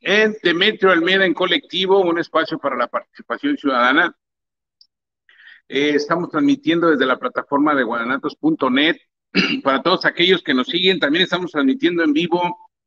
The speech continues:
desde mi fanpage, Demetrio Almeda Hernández, y también en Demetrio Almeda. Hoy tenemos, como todos nuestros invitados, una súper invitada, una invitada de lujo,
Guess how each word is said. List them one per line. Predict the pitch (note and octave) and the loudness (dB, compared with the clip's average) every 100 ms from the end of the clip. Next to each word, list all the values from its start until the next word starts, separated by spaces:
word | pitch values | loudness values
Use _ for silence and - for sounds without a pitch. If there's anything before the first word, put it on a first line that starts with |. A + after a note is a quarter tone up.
| _ | _
desde | A#3+ F3+ F3+ F3 F3+ | 0 0 0 -2 -2
mi | D#3+ | -2
fanpage, | C3+ E3+ - G3 A3+ - - - | 0 -2 0 0 0 -4 -10 -4
Demetrio | C3+ F3 F3 | -2 0 0
Almeda | D#3 E3 E3 | 0 2 2
Hernández, | D3 F3+ F#3 F#3 - - | 2 0 0 -2 -2 -6
y | - G#3 | -4 -2
también | - D3 D3+ E3+ | 0 0 0 -2
en | E3+ | -2
Demetrio | D3 C3+ D#3+ - D#3+ - - | -2 -2 -2 -2 -6 -6 -6
Almeda. | A#2 A#2 B2 C3 D3 C3 A#2 _ _ _ _ _ _ - | -6 -4 -4 -2 0 0 -2 _ _ _ _ _ _ -2
Hoy | D3+ G3 F#3 | 2 2 0
tenemos, | D#3 C#3+ D#3+ E3+ - _ _ | -4 -4 -4 -6 -10 _ _
como | - A#2 A2 - | -18 -16 -18 -8
todos | C3+ C#3+ C#3 C3+ A#2+ - _ | -4 -2 -2 -4 -6 -12 _
nuestros | A2 A2+ - G#2 - | -10 -10 -10 -16 -12
invitados, | A2+ A2 - B2 B2 D3+ - - _ _ _ _ _ _ | -12 -6 0 0 2 -2 -4 -20 _ _ _ _ _ _
una | E3 F#3 F#3+ G3 F#3+ - | -2 2 4 2 0 -6
súper | - - - - G#3 F3 F#3+ | -20 -20 -18 -4 -2 2 2
invitada, | G3+ F3 D3+ C#3+ C#3+ C#3+ | 0 -2 -2 -2 -2 -2
una | D3 | -4
invitada | C#3+ C3+ C3 C3 B2 | -4 -4 -4 -2 -4
de | |
lujo, | A#2 B2+ - F3 F3+ | -4 -6 -4 -6 -8